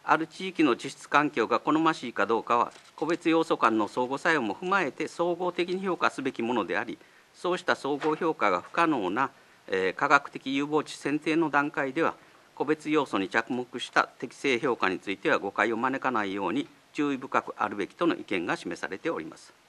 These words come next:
また、天然現象の影響を長期にわたって受けにくく、地質環境が長期にわたって安定している可能性が高いという意味での好ましい範囲を設定することについても、システムとしての期待する機能を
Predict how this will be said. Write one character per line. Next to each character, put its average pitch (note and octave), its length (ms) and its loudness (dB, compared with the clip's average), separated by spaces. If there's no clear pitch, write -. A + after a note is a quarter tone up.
ま C#3 100 2
た、 G#2+ 180 2
天 F3 180 2
然 F#3+ 160 2
現 F#3 240 2
象 B2+ 120 2
の A2 100 2
影 A2+ 160 4
響 G#2+ 180 -2
を G#2 80 -4
長 F3 240 2
期 D3+ 140 -4
に G#2+ 80 2
わ G#2+ 100 0
た A#2+ 120 0
っ - 40 -4
て - 180 -6
受 G2 180 -4
け - 20 0
に A2 100 0
く A#2+ 140 -6
く、 - 180 -8
地 G#2+ 100 -12
質 - 180 -16
環 D3+ 240 -2
境 A2 220 0
が A#2+ 180 -2
長 E3+ 180 4
期 - 120 -6
に G#2 60 2
わ A2 100 2
た - 80 2
っ - 100 -2
て E2 80 -4
安 C3 160 0
定 D3 160 -4
し - 60 -14
て C3+ 100 0
い - 20 2
る B2 80 -2
可 G2+ 120 -4
能 A2 120 0
性 A2 140 -2
が A#2 80 -4
高 E3+ 320 4
い C#3 60 0
と A#2 160 -2
い A#2 80 -2
う G#2+ 180 -2
意 C3+ 60 -4
味 A2 160 0
で D#3 100 -2
の C3+ 140 0
好 - 120 -4
ま C#3 220 0
し B2+ 180 -6
い F#2 40 -4
範 C#3 260 0
囲 F#2 80 0
を E2 80 -6
設 - 180 -10
定 B2+ 200 -4
す - 100 -12
る A#2+ 100 -6
こ B2 120 -8
と A2+ 100 0
に F2 80 -2
つ - 140 -10
い E2 60 -8
て C#3+ 120 -2
も、 A#2+ 160 -2
シ C3+ 120 -8
ス - 80 -12
テ D#3+ 120 0
ム C3+ 100 -2
と A2 100 -2
し - 60 -12
て A#2 160 -2
の C3 120 0
期 - 140 -20
待 A#2 200 4
す B2+ 100 -12
る B2+ 80 -2
機 - 140 -4
能 A#2+ 160 2
を D#3+ 100 -2